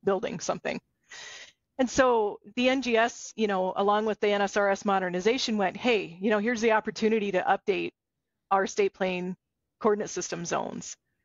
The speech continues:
Uh, obviously, they didn't have the horsepower to do that. Uh, and also, I think, and rightly so, they felt that it really should be tackled by the stakeholders themselves or those of us out in the field practicing in a given area, state, region.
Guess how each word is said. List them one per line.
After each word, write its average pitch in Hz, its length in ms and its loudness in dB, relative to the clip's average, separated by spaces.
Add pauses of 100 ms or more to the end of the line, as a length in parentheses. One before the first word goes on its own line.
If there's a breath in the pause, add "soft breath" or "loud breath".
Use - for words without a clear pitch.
(180)
Uh, 190 160 0
obviously, 196 640 2 (960)
they 214 160 4
didn't 220 200 0
have 208 260 2
the 202 80 0
horsepower 208 520 2
to 202 120 -10
do 185 220 -2
that. 254 240 2 (540 soft breath)
Uh, 202 360 2
and 196 160 2
also, 233 420 2
I 214 80 2
think, 214 280 0
and 190 120 -4
rightly 190 300 0
so, 220 580 2
they 190 140 0
felt 220 340 0
that 202 140 2
it 190 80 -6
really 208 220 4
should 202 260 0
be 196 400 -2
tackled 202 420 0
by 180 380 2
the 190 60 -2
stakeholders 190 600 0
themselves 202 460 0
or 185 80 -2
those 214 220 2
of 202 80 -4
us 202 140 -2
out 208 180 2
in 202 60 -4
the 175 140 -6
field 208 240 0
practicing 196 680 -2 (360 loud breath)
in 233 140 4
a - 20 -6
given 196 500 -2
area, 170 400 0
state, - 380 -2
region. 185 500 -2